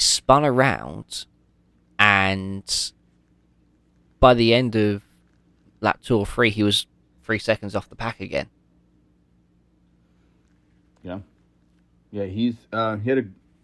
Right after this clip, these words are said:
Speaker 2: he had a decent weekend, decent result. The, his, um, his car was, was built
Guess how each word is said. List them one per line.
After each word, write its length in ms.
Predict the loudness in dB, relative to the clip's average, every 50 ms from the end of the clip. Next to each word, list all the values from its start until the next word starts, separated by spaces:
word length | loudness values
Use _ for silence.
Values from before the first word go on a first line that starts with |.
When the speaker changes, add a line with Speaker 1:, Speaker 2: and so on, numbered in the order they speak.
| _ _ _ _ _ _ _ _ _ _ -8
Speaker 2:
he 60 | -4
had 100 | -2 -2
a 40 | -2
decent 460 | -4 -2 0 0 0 0 -2 -6 -6
weekend, 440 | -4 -8 -8 -8 -6 -6 -6 -6 -8 -10 -20 -20 _ _ _ _ _ _ _ _ _ _ _ -12
decent 240 | -12 -10 -8 -6 -8
result. 360 | -6 -2 0 0 0 0 -4 _ _ -4
The, 180 | -2 -2 -2
his, 340 | -2 0 2 2 2 2 2
um, 360 | 2 4 6 6 4 4 0
his 160 | -4 -6 -6 -2
car 240 | 2 4 4 4
was, 300 | 6 6 6 4 4 2 -6 _ _ _ _ _ _ _ _ _ _ _ -20 _ _ -10 -10 -10 -10 -16 _ _
was 200 | -8 -8 -8 -8
built 340 | -4 2 4 6 6 6 2